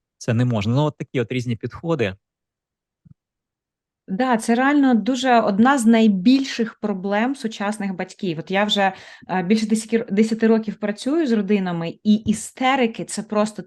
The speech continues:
Speaker 2: те, з учим-, з усім, е, з чим у багатьох купа проблем. Батьки лякаються цих істерик. А, батьки переживають, що дитина, якщо кричить, плаче, там серце в нього надірветься, щось з ним станеться не те.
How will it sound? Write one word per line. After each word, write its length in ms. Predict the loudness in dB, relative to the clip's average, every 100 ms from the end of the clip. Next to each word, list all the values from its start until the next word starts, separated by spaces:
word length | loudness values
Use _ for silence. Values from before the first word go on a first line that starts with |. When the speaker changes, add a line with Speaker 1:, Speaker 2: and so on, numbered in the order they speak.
| _
Speaker 2:
те, 380 | 0 2 2 -2 -12 _ _
з 80 | -8
учим-, 400 | -6 0 0 0
з 140 | -4
усім, 500 | -4 -2 2 4 4
е, 160 | 2 -6
з 120 | -10
чим 380 | -6 2 2 2
у 100 | 0
багатьох 880 | 0 0 -2 -4 -2 0 0 -4 -16 _
купа 320 | -10 -8 -8
проблем. 580 | -6 -4 -2 -2 -4 -8 -18 -20 -16 -4
Батьки 500 | -4 -4 0 4 4
лякаються 640 | 4 0 0 0 0 -6
цих 300 | -8 -10 -8
істерик. 640 | -10 -8 -6 -6 -10 -14 _ _ _ _ -4
А, 240 | 0 2
батьки 380 | 2 0 0 0
переживають, 680 | 4 4 4 4 4 4 2
що 140 | -2
дитина, 400 | -2 0 4 4
якщо 240 | 2 -6 -6
кричить, 420 | -6 -4 -4 -2
плаче, 420 | 0 2 0 -2
там 220 | -8 -10
серце 600 | -8 0 2 2 -2 -2
в 80 | 0
нього 320 | 2 2 2
надірветься, 760 | -2 -4 -4 -4 -4 -10 -12 -12
щось 280 | -6 -4 -2
з 80 |
ним 180 | -2 -2
станеться 680 | -4 -6 -4 -2 -4 -8 -6
не 140 | -6
те. 340 | -4 -2 -2